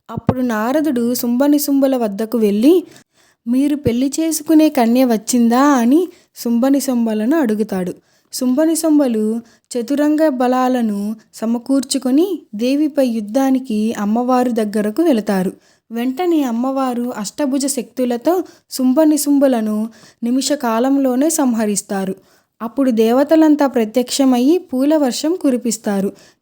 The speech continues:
జయ జయ నాదాలు చేస్తారు. తర్వాత దేవతలంతా అమ్మవారిని సౌత్విక రూపంలోకి మారమని కోరుకుంటారు. వారి ప్రార్థనను ఆలకించిన అమ్మవారు సౌత్విక రూపంలోకి మారతారు.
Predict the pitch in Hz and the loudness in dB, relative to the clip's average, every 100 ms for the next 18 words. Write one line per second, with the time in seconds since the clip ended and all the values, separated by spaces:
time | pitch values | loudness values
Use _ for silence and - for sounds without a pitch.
0 | 214 240 277 302 311 302 254 240 247 269 | -4 0 2 2 2 2 2 0 0 0
1 | 302 269 226 - 208 196 - _ _ _ | 0 0 -2 -2 -2 -2 -6 _ _ _
2 | 240 247 294 330 320 240 240 269 277 285 | -8 -4 -2 -2 0 0 0 0 0 0
3 | 269 262 262 214 208 240 254 262 254 240 | 0 -2 -2 -4 -2 -2 0 0 0 0
4 | 208 208 226 - _ - 233 254 254 294 | -2 -2 -6 -10 _ -6 -2 -2 0 0
5 | 294 240 240 247 247 240 226 220 247 202 | 2 2 0 0 0 2 0 0 -2 0
6 | 202 226 226 247 403 349 _ _ 349 302 | 0 0 2 2 0 -2 _ _ -4 -2
7 | 269 254 226 214 208 196 220 _ _ _ | -2 -4 -6 -6 -6 -6 -10 _ _ _
8 | 233 247 254 254 233 262 269 311 302 302 | -6 -4 -4 -2 -2 -2 0 2 2 2
9 | 254 226 247 277 269 269 247 208 214 233 | 0 0 -2 0 0 -2 -2 -2 -2 -2
10 | 220 240 349 330 _ - 247 262 262 330 | -2 0 -2 -4 _ -8 -4 -2 -2 -2
11 | 330 269 254 262 247 233 220 220 359 269 | 0 0 0 -2 -2 -2 -2 0 0 2
12 | 220 208 214 196 | 0 -2 -2 -4